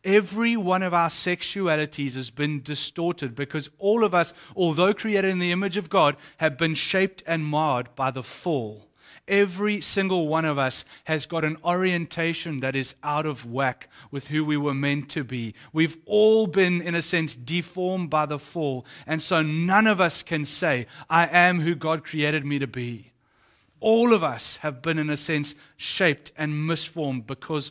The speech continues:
of the fall. Good, but yet marred. Male and female in sex. Your maleness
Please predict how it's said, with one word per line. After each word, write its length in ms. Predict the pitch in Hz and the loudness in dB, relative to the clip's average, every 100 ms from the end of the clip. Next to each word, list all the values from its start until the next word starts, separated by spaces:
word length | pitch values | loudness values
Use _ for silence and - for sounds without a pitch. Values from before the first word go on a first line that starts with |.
| - | -12
of 200 | 127 120 | -14 -12
the 80 | |
fall. 480 | 120 - 95 87 - _ _ _ _ | -16 -14 -14 -14 -16 _ _ _ _
Good, 420 | - 190 156 180 - _ _ _ _ _ _ | 0 2 2 0 -4 _ _ _ _ _ _
but 220 | 147 147 | -12 -8
yet 200 | 147 147 | -8 -8
marred. 520 | 139 139 135 101 101 - _ _ _ _ _ _ _ _ _ - - - | -8 -6 -6 -6 -12 -20 _ _ _ _ _ _ _ _ _ -20 -20 -8
Male 540 | 143 170 185 196 202 190 | -2 0 2 2 2 0
and 220 | 160 156 | -6 -6
female 720 | - 170 165 151 131 131 127 - | -10 -8 -4 -4 -2 -4 -6 -10
in 160 | 117 | -12
sex. 580 | 110 - 120 - - - | -8 -6 -6 -8 -14 -14
Your 240 | 135 147 151 | -6 -2 0
maleness 840 | 147 165 180 202 202 220 - - | 0 0 2 0 0 -4 -6 -12